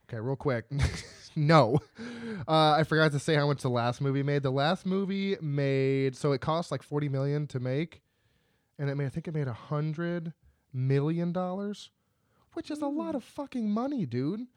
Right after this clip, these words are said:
Speaker 1: No wonder these things kept getting made. Oh, no, no. So it cost forty-five, made a hundred and forty-seven. Afterlife cost sixty to make, right?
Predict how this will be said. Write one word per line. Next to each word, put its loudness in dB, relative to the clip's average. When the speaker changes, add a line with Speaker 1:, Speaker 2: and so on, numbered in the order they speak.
Speaker 1:
No 4
wonder 4
these 0
things 0
kept -6
getting 0
made. 0
Oh, 8
no, 6
no. 6
So 2
it 0
cost 0
forty-five, 0
made 6
a 6
hundred 2
and 0
forty-seven. 0
Afterlife -2
cost -2
sixty -2
to 0
make, 0
right? 0